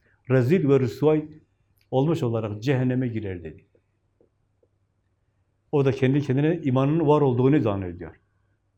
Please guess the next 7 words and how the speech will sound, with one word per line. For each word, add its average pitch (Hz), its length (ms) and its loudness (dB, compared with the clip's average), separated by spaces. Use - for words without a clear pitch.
Kur'an'ı 143 480 4
okuduğun 123 560 4
zaman 123 400 2
seninle 127 640 0
ahirete 123 840 0
iman 131 300 2
etmeyenler 110 720 -2